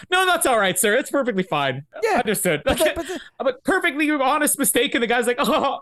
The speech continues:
Speaker 1: happens all the
Speaker 2: But,
Speaker 1: time."
Speaker 2: but literally, like, I, my, my impressions of America is when you first go in there and you meet, like, a customs person, and they're, like, the, the, the most grumpiest people on planet. Hello, if you're listening, though, I do love your country. Please let me in next time I'm there. They're like,
Speaker 1: <laughs> You're
Speaker 2: "Per-,"
Speaker 1: on the list. <laughs>
Speaker 2: they're like, "Purpose of your visit?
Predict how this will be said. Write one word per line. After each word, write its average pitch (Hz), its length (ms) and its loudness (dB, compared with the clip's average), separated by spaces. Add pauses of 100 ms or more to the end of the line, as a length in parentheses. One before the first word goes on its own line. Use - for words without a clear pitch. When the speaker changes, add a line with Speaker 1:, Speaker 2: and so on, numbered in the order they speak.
Speaker 1:
happens 220 300 -2
all 214 80 0
the 165 80 -8
Speaker 2:
But, 120 160 0
Speaker 1:
time." 339 120 0
Speaker 2:
but 392 40 -4
literally, 381 380 -2
like, 269 160 0
I, 220 100 -2
my, 220 220 -2
my 233 180 -2
impressions 240 560 0
of 220 100 0
America 185 420 0
is 127 120 -4
when 147 160 0
you 135 100 -4
first 190 340 -2
go 180 140 0
in 165 80 0
there 143 160 0
and 139 160 0
you 135 100 4
meet, 139 300 0
like, 139 180 -2
a 123 60 -6
customs 131 600 -4
person, 101 400 0
and 165 100 0
they're, 240 80 -2
like, 311 240 -4
the, - 180 -4
the, 208 200 -4
the 220 80 -8
most 220 240 -4
grumpiest 190 480 0
people 160 240 0
on 117 60 -2
planet. 135 220 -4
Hello, 170 180 0
if 131 100 -4
you're 117 80 -4
listening, 123 260 -2
though, 92 160 0
I 98 240 0
do 123 180 0
love 117 160 0
your 104 80 -2
country. 104 280 -4
Please 101 240 -4
let 98 100 -6
me 98 120 -2
in 92 40 0
next 95 220 0
time 101 120 0
I'm 98 120 0
there. 120 160 -2 (320)
They're 117 100 2
like, 110 260 -2 (100)
Speaker 1:
<laughs> - 100 -20
You're 196 160 6
Speaker 2:
"Per-," 240 60 2
Speaker 1:
on 226 60 0
the 220 80 0
list. 190 520 0
<laughs> - 40 -8
Speaker 2:
they're 143 100 2
like, 131 340 -2
"Purpose 117 320 0
of 107 100 0
your 104 140 2
visit? 101 400 -2